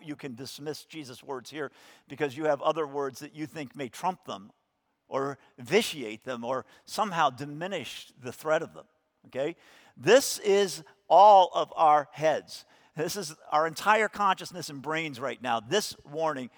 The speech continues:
what Jesus says in these verses. Don't go to Paul, don't go elsewhere. Paul's words are entirely consistent with these. They don't deny this. Paul teaches this doctrine. It's found throughout the New Testament. And so listen to Jesus, the Word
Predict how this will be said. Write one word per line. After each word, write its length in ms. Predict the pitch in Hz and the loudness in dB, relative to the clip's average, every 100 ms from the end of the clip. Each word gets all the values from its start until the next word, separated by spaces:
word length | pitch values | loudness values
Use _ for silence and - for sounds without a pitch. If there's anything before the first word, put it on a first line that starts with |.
| _ | _
what 260 | 131 180 196 | 4 4 4
Jesus 340 | 190 175 175 | -2 -4 -4
says 340 | - 143 143 | 2 2 2
in 100 | 143 | -6
these 220 | 139 139 120 | -12 -12 -8
verses. 420 | 143 117 107 - - - _ | -8 -8 -14 -18 -20 -20 _
Don't 240 | 135 214 | 4 4
go 240 | 233 247 240 | 8 8 8
to 80 | 226 | 6
Paul, 400 | - 208 208 226 | 10 12 12 10
don't 220 | 180 202 | 0 0
go 180 | 226 196 | 2 6
elsewhere. 480 | 190 - 196 202 208 _ _ | 6 4 4 4 2 _ _
Paul's 400 | 180 208 254 196 | 10 12 12 6
words 320 | 185 208 220 | 2 2 2
are 140 | 175 156 | 0 -2
entirely 420 | 139 190 254 262 | 0 2 2 -2
consistent 560 | - 180 202 - 190 | -8 -8 -8 -10 -12
with 160 | 175 151 | -12 -10
these. 300 | 170 190 226 - - - - | -8 -8 -10 -18 -20 -10 0
They 120 | 143 | 4
don't 180 | 214 240 | 4 4
deny 340 | 196 175 185 | 2 4 4
this. 280 | 202 190 - _ _ | 4 -4 -8 _ _
Paul 380 | - 185 247 277 | 6 10 12 10
teaches 540 | - - 240 220 220 165 | 6 -6 -6 -4 -4 -4
this 180 | 190 | -6
doctrine. 540 | - 165 170 - 190 202 _ _ | 2 2 2 -2 -10 -10 _ _
It's 140 | - - | -16 -2
found 240 | 180 180 | 0 0
throughout 340 | 160 185 247 190 | 6 10 10 8
the 80 | |
New 140 | 175 151 | -6 -6
Testament. 480 | 175 151 - 180 160 | 0 0 -2 -10 -10
And 100 | 151 | -4
so 140 | 156 | -4
listen 500 | 139 170 269 - 240 | -4 0 0 0 -4
to 80 | 185 | -8
Jesus, 540 | 120 131 120 143 - _ _ _ _ | -10 -12 -12 -14 -16 _ _ _ _
the 120 | - 147 | -4 0
Word 460 | 180 233 254 240 | 6 8 8 6